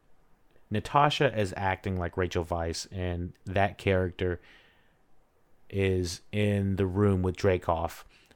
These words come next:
and learning all of the things she needs to learn, plus has, like, this earpiece, plus there's a hilarious, like,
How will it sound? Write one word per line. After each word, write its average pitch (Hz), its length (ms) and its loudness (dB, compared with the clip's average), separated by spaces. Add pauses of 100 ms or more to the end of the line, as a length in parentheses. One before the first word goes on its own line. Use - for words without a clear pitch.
(120)
and 90 340 -2
learning 92 420 2
all 95 340 6
of 90 100 0
the 87 100 -6
things 90 300 -2
she - 100 -6
needs 85 200 -2
to - 100 -8
learn, 85 320 -2 (280)
plus 101 340 4
has, 95 260 0
like, 92 140 -2
this - 240 -6
earpiece, 92 560 -4 (240)
plus 147 260 8
there's 120 180 2
a 110 60 2
hilarious, 104 640 2
like, 92 200 0